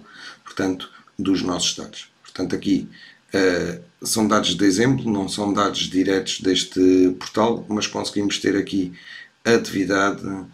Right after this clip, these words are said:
portanto, utilizadores, eh, que temos, portanto, a visualização global, eh,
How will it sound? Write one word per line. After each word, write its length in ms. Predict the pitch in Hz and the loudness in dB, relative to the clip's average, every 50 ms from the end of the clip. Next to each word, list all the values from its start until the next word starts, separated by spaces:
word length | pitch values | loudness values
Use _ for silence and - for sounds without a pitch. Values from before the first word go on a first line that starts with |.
| - - - - _ - | -20 -20 -20 -20 _ -20
portanto, 440 | - - - 95 92 87 87 - - | -14 -6 -4 -2 -2 -2 -4 -6 -4
utilizadores, 1080 | 101 101 95 - 95 98 92 87 95 95 87 92 95 95 95 92 90 - - - - - - - - - _ _ _ - | -2 -2 -2 0 0 0 2 2 2 2 2 2 2 4 2 2 0 -4 -10 -12 -14 -14 -16 -20 -20 -20 _ _ _ -2
eh, 280 | 92 92 87 87 87 | 0 0 0 0 -2
que 160 | 85 - - | -4 -8 -8
temos, 640 | - - 113 107 110 117 117 - - - - - - _ _ _ _ - - - _ - | -2 2 4 4 4 4 2 -4 -8 -12 -14 -16 -18 _ _ _ _ -20 -20 -20 _ -20
portanto, 600 | - - - 98 95 95 90 - - - - _ _ _ | -12 -6 -4 -2 -2 -2 -4 -8 -14 -16 -18 _ _ _
a 160 | - 110 110 107 | 2 4 4 4
visualização 1000 | - - 104 104 92 92 101 104 101 101 95 90 98 95 - - 104 98 95 90 | 4 2 0 0 0 0 0 2 2 2 2 2 2 0 0 -2 -2 -2 -2 0
global, 600 | 92 98 90 92 98 98 98 95 87 80 80 - _ _ _ - - - _ _ _ - | 0 0 2 2 2 2 2 0 -2 -4 -10 -16 _ _ _ -20 -20 -20 _ _ _ -2
eh, 600 | 95 92 90 87 85 82 82 85 85 87 90 | 0 0 0 0 -2 -2 -4 -4 -2 -2 -4